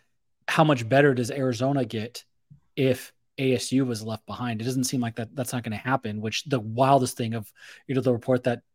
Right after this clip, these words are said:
last night at their Board of Regents meeting with, uh, you know, it, their president being, like, talking to a, uh, like, talking to a brick wall. Um, but the, with,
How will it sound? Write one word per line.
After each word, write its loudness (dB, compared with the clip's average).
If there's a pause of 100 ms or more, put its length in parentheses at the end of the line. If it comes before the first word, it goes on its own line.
(100)
last 0
night 0
at -6
their 0
Board -4
of -6
Regents -2
meeting -2
with, -4 (360)
uh, -2 (160)
you 0
know, -2
it, -6 (120)
their 0 (120)
president 2
being, -2
like, -6 (120)
talking 0
to -2
a, -4 (480)
uh, -2
like, -4
talking -2
to -2
a 0
brick -4
wall. 0 (340)
Um, 6 (540)
but 6
the, 6 (960)
with, 10